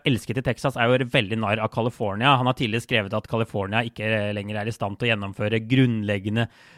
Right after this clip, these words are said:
eh, funksjoner i en sivilisasjon, som å ha stabil energi, har han skrevet. Så de har jo virkelig gått av seg de gangene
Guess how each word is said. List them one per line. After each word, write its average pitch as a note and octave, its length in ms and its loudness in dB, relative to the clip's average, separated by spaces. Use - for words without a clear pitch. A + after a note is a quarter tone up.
eh, A2 160 -4
funksjoner A#2+ 640 0
i A2+ 160 2
en A#2 80 0
sivilisasjon, B2 840 2
som A#2+ 220 2
å A#2 60 2
ha B2+ 80 2
stabil G#2+ 500 0
energi, A2 540 -2
har A#2 80 4
han A#2 80 6
skrevet. G#2 520 2
Så - 140 -6
de C#3+ 80 6
har C3 80 8
jo C#3+ 160 8
virkelig C3+ 280 0
gått - 360 -2
av F#2+ 80 -6
seg C3 220 4
de B2+ 100 0
gangene A2+ 720 2